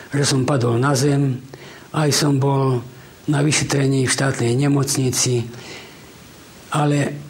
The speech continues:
nebol prasknutý bubienok. Bolo, bolo tam niečo, čo sa stalo, lebo som nepočul.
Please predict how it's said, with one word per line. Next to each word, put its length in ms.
nebol 440
prasknutý 560
bubienok. 640
Bolo, 320
bolo 400
tam 160
niečo, 480
čo 80
sa 160
stalo, 400
lebo 160
som 240
nepočul. 640